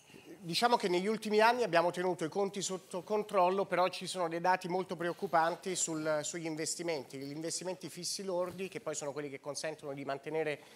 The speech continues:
la competitività nel medio-lungo termine, sono crollati. Nello scorso anno solamente sono crollati del,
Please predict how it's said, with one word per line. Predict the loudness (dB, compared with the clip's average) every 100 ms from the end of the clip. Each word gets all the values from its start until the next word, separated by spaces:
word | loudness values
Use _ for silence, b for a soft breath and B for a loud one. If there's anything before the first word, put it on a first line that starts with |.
| b b -4
la | -2
competitività | 0 -2 -2 -8 -6 -6 0 2
nel | 2
medio-lungo | 0 0 -2 -2 -2
termine, | 0 0 0 -4
sono | -4 -6
crollati. | -4 -2 2 0 0 -10 -12 B B B -8
Nello | -4 0 0 0 -4
scorso | -8 0 0 0 -2 -4 -4 -2
anno | 4 4 4
solamente | -2 -2 0 0 0 -2
sono | -2 -2
crollati | -2 0 4 4 2
del, | -4 -2 -2 -2 -2